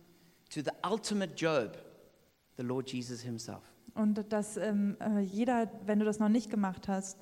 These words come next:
Speaker 2: hat, ähm, zu dem wahren Hiob kommt, zu Jesus.
Speaker 1: That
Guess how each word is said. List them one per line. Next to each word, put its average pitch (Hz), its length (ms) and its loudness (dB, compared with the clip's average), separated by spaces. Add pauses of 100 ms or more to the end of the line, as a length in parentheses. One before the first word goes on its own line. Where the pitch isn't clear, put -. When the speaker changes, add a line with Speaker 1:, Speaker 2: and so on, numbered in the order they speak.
(140)
Speaker 2:
hat, 196 220 -2 (460)
ähm, 190 360 2 (120)
zu 208 500 2
dem 208 220 4
wahren 214 340 4
Hiob 180 380 0
kommt, 170 260 -8
zu - 120 -8
Jesus. 190 480 -6 (320)
Speaker 1:
That 127 120 -4